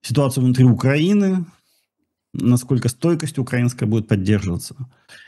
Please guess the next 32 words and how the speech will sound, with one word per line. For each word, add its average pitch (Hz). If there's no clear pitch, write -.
и 127
насколько 123
Европа 120
и 101
остальной 107
мир 123
будет 104
готов 110
продолжать 101
помогать 101
Украине 98
в, 90
э, 95
её 90
борьбе, 110
потому 123
что, -
на -
самом 208
деле, 175
только 156
от, -
вот 123
это 156
самое 131
главное, 98
самый 110
ключевой 107
фактор. 87
Выстоит 127
ли 107
Украина? 92